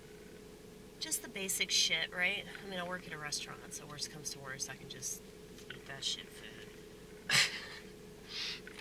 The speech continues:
There's always a way you can make it healthier, though.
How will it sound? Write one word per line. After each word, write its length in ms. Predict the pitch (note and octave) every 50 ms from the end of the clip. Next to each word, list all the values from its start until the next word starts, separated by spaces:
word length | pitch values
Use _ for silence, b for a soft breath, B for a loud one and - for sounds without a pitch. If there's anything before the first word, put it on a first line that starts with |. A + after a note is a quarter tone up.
| - - - - - - - - - - - - - - - - -
There's 200 | - G#4+ G#4 -
always 280 | C4+ C4 C4+ B3 A#3
a 40 | G3
way 120 | F3 F3 E3+
you 100 | E3+ -
can 140 | - F3+
make 160 | E3+ D3+ D3 C#3
it 80 | C3+
healthier, 460 | C3+ C3+ C3 C#3 - - - - - - -
though. 240 | C#2 C#2+ F2 F#2